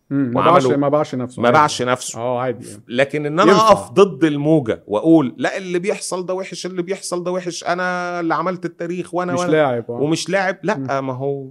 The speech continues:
Speaker 1: مم.
Speaker 2: انت خسران في النهاية. بس هي دي
Speaker 1: برضه
Speaker 2: الفكرة.
Speaker 1: طل-، طلعوه في حتة الغنى، يعني هو انت مش هتبقى، عمرك ما هتبقى رقم واحد ولا رقم عشرة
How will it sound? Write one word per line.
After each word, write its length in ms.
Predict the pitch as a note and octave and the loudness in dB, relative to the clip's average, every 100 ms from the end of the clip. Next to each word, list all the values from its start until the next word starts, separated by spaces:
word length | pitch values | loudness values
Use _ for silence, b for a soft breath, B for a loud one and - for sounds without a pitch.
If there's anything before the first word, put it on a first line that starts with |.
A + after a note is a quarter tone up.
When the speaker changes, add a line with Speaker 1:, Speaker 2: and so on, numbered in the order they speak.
| - - | -18 -12
Speaker 1:
مم. 140 | B2 | -8
Speaker 2:
انت 160 | A#2+ - | -8 -6
خسران 440 | - C#3 F#3 G#3 F3+ | -6 -4 -2 -4 -4
في 120 | D3 | -8
النهاية. 380 | C3+ D3+ F3 - _ _ _ - | -8 -6 -8 -14 _ _ _ -6
بس 240 | D#3+ - | -6 -2
هي 80 | F3 | -4
دي 120 | F3+ F#3 | -4 2
Speaker 1:
برضه 140 | G3 G3 | 4 4
Speaker 2:
الفكرة. 140 | E3+ | 4
Speaker 1:
طل-، 60 | D3+ | 2
طلعوه 260 | D3+ E3+ | 2 2
في 100 | F3 | 2
حتة 260 | E3+ E3+ D#3 | -2 -2 -2
الغنى، 680 | B2+ A#2+ C#3+ F3+ F3+ F3 - - - _ - | -2 0 0 2 0 0 -4 -10 -20 _ -12
يعني 260 | A2+ A2 | -8 -4
هو 280 | A#2+ C3+ C3 b b b - | 0 0 0 b b b -6
انت 200 | C#3+ D3+ | 0 2
مش 180 | D3 D3+ | 2 0
هتبقى، 260 | D#3+ B2+ | -4 0
عمرك 240 | D#3 F#3+ E3+ | 0 0 -2
ما 60 | |
هتبقى 220 | C3+ D#3 | -2 -2
رقم 260 | D#3+ E3+ D3 | -2 -2 -2
واحد 280 | D#3+ D3+ C#3+ | -2 -2 0
ولا 160 | C#3+ | 2
رقم 280 | D3+ D3 C#3+ | 0 0 -4
عشرة 420 | B2+ - D#3+ E3 | -4 -2 -4 -4